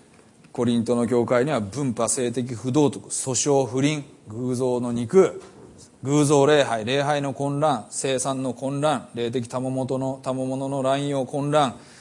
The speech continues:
復活論など様々な問題がありました。その彼らに対して、あなたたちに決定的に欠けているものがある。それは愛だよと。ね。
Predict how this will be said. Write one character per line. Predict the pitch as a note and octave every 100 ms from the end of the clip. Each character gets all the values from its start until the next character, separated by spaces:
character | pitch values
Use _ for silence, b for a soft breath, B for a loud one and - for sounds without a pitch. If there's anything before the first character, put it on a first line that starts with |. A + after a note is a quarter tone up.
| B
復 | - B2+ -
活 | E3 D3+ E3+
論 | C3+
な | A2+ G#2
ど | G#2+
様 | - G#3 A3 A#3
々 | A#3+ A3
な | G3+
問 | C#3 A#2+
題 | G#2+ G#2
が | F#2+
あ | F#2+
り |
ま | F#2
し | -
た。 | _ _ _ _ _ _ _ b b b b b b -
そ | - C4
の | D4+ D#4+ B3
彼 | - C4 C4+
ら | G3+
に | C#3+
対 | - D#3 C#3
し | -
て、 | F3+ D3+ - -
あ | E3
な | A3+
た | A#3
た | A3+ G#3+
ち | G#3+
に |
決 | F3+ G3+ G3
定 | A#3+
的 | A3+
に | A3
欠 | G#3+
け |
て | G#3+
い |
る | G#3+
も | G#3+
の | G#3+
が |
あ | D3+
る。 |
そ | E3
れ | D3+
は | D3 -
愛 | E3 F#3+
だ | A2+
よ | F#2+
と。 | - - _ _ _ _ D3
ね。 | E3+